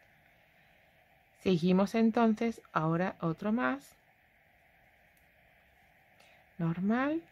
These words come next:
dos, punto alto, el tres, punto alto. El siguiente es aumento, ¿vale? Estoy complicando un poquito más el mandala, lo reconozco, ¿vale?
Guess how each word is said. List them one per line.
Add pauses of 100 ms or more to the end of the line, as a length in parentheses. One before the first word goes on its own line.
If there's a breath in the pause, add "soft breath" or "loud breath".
(640)
dos, (840)
punto
alto,
el
tres, (140)
punto
alto. (760 soft breath)
El
siguiente
es
aumento, (600)
¿vale? (1040 loud breath)
Estoy
complicando
un
poquito
más
el
mandala, (160)
lo
reconozco, (180)
¿vale?